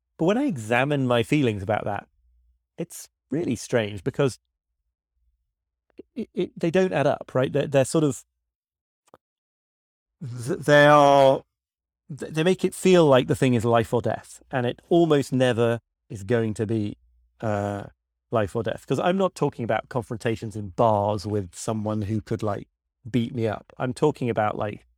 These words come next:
some business back and forth where you have to ask someone to pay you a bit more money than, than they wanted to, and you're worried that they're going to, like,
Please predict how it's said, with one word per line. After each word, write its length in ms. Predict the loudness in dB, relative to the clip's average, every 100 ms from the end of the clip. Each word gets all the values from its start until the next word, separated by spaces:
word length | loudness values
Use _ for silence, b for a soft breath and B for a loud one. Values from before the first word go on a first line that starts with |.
| _ _ _
some 380 | -4 -2 0 -2
business 680 | 0 -2 0 0 -2 -14 -14 -2
back 220 | -2 0
and 140 | -4
forth 360 | 2 4 4 2
where 220 | 2 2
you 180 | 2 0
have 180 | -2 0
to 160 | 2
ask 200 | 4 2
someone 720 | -2 -2 0 2 0 0 -4 -8 _ _ _ -8
to 640 | -2 0 0 0 -2 -4 -10 _ _ -4
pay 180 | 0 2
you 60 |
a 40 | 2
bit 100 | 0
more 140 | 0
money 300 | 2 2 0
than, 300 | 0 -2 -4 -8 _
than 140 | -2
they 100 | 0
wanted 380 | 0 -2 -4 -6
to, 240 | -4 -2
and 180 | -2 0
you're 80 | 2
worried 340 | 4 6 4 0
that 120 | -2
they're 140 | 0
going 220 | 0 -2
to, 260 | -2 -2 0
like, 260 | 0 -2